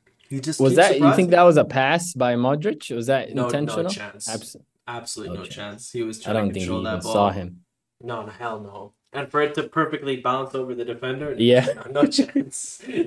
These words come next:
Speaker 1: No chance. He was definitely trying to control the ball, but crazy, man. Crazy player.
Speaker 2: I think I th-,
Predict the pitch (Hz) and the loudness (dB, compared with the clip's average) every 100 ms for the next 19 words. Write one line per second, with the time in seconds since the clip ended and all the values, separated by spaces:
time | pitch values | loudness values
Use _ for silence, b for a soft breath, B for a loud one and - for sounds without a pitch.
0 | - 139 - - 110 110 - b b _ | -4 -10 -10 -14 -16 -18 -20 b b _
1 | 165 170 185 180 160 156 147 - 120 143 | 0 4 2 2 -2 -2 -2 -2 -2 2
2 | 131 110 113 110 104 104 98 - _ _ | 2 2 -2 -2 -4 -8 -12 -14 _ _
3 | _ _ _ - 135 120 98 95 92 92 | _ _ _ -2 2 2 0 -6 -8 -12
4 | - - 127 131 131 127 127 120 117 117 | -16 -6 0 2 2 2 -2 -4 -6 -8
5 | - 110 107 107 _ _ _ _ _ _ | -6 -8 -8 -14 _ _ _ _ _ _
6 | _ _ - 117 - 196 - - 127 127 | _ _ -2 0 2 0 0 0 -2 -2